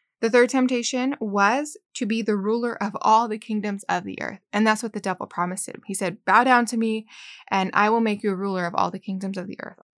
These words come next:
And when he did this, he said, "See all," like, he took Jesus, you know, to see all of the kingdoms of the world, right? So he's like, "See all of these, everything that your eye can see, you will possess that." Okay, that is lust of the eyes. Jesus beat that sin.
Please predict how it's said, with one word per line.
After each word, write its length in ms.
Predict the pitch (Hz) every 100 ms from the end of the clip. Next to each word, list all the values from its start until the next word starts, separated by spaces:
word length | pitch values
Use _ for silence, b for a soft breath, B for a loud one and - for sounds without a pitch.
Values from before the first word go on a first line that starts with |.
| _
And 140 | 226 226
when 120 | 233
he 120 | 226
did 240 | 214 294 233
this, 160 | 208
he 160 | 208 220
said, 240 | 208 175
"See 340 | - - 254 262
all," 160 | 208
like, 180 | 196 196
he 80 | 214
took 260 | 208 262
Jesus, 540 | - 220 202 214 214 -
you 120 | 214
know, 120 | 196
to 180 | 190 202
see 480 | 175 - - 202 196
all 200 | 180 185
of 140 | 185
the 80 | 175
kingdoms 800 | 170 185 170 - - - - - _ -
of 240 | 196 185
the 100 | 175
world, 340 | - - -
right? 140 | - -
So 100 | 202
he's 140 | 208
like, 180 | 190 202
"See 300 | - - 262
all 180 | 254 233
of 140 | 185
these, 260 | 214 202 -
everything 380 | 233 247 285 311
that 100 | 302
your 140 | 262 -
eye 180 | 208 214
can 260 | 214 190
see, 640 | 202 - - 220 160 214 _ _ _ _ _ _
you 180 | 220 233
will 120 | 247
possess 460 | 233 226 190 190 -
that." 240 | - - - _ _ _
Okay, 380 | 214 208 190 208 _ _
that 220 | 233 247
is 100 | 233
lust 380 | 214 196 202 -
of 80 | 190
the 100 | 190
eyes. 400 | 165 123 - - _ _ 233
Jesus 420 | 208 208 208 208 _ _
beat 260 | 214 190 -
that 260 | 175 -
sin. 420 | - - 98 -